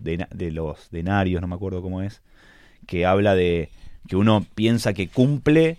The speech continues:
solamente manteniendo el valor de algo o haciendo las cosas, digamos, eh, no, no robando, digamos. Uno ya, se, ya, ya se volvió tan, tan obvio el tema y tan normal el tema del, de acá, de la corrupción, etcétera,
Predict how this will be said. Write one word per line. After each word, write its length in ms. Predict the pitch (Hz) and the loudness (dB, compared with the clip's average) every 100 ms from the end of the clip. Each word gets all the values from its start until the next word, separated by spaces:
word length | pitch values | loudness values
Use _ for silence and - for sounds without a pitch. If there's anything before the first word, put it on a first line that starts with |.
| - | -10
solamente 760 | - 113 117 135 135 147 151 - | 0 2 2 0 2 4 4 0
manteniendo 760 | 92 90 92 104 120 117 107 | -4 -4 -2 0 2 2 2
el 80 | 92 | 2
valor 220 | 90 107 110 | 2 2 4
de 100 | 117 | 4
algo 400 | 131 143 151 - | 4 4 4 4
o 280 | 110 123 | 4 4
haciendo 320 | 107 - 117 104 | 2 0 -2 -2
las 140 | 92 | -2
cosas, 520 | 113 110 120 107 - _ _ _ _ - - _ _ _ _ - - | -4 -2 -2 -2 -8 _ _ _ _ -20 -20 _ _ _ _ -20 -12
digamos, 420 | 92 92 85 - 85 | -6 -6 -6 -10 -8
eh, 420 | 87 85 82 80 - - _ | -4 -2 -2 -6 -10 -20 _
no, 220 | 107 127 - | 0 0 2
no 160 | 143 | 2
robando, 460 | 147 135 151 104 90 | 4 6 6 4 2
digamos. 280 | 92 90 82 | 2 0 0
Uno 140 | 123 | 0
ya, 180 | 120 92 - | 0 -2 -4
se, 160 | 127 | -6
ya, 200 | 107 131 | -6 -8
ya 160 | - 139 | -8 -6
se 80 | 127 | -2
volvió 240 | 123 127 | 2 2
tan, 400 | 131 135 131 110 - - _ - _ - _ | 2 2 0 -6 -10 -20 _ -20 _ -20 _
tan 320 | 110 117 - - | -2 0 -2 2
obvio 420 | 139 123 101 95 | 4 6 4 2
el 120 | 92 | 2
tema 420 | 110 113 107 87 | 4 6 6 2
y 40 | 85 | -2
tan 540 | 101 104 95 87 - | -2 0 -2 -4 -4
normal 460 | 92 90 90 113 104 | -2 0 0 0 0
el 140 | 90 | 0
tema 260 | 104 101 95 | -2 -2 0
del, 260 | 87 85 | -2 -4
de 160 | 90 78 | -8 -10
acá, 260 | 78 98 98 | -6 -2 -2
de 100 | 90 | -2
la 100 | 78 | -4
corrupción, 500 | 80 78 - 101 95 | -8 -10 -6 -4 -4
etcétera, 500 | 87 127 139 151 | -2 0 2 2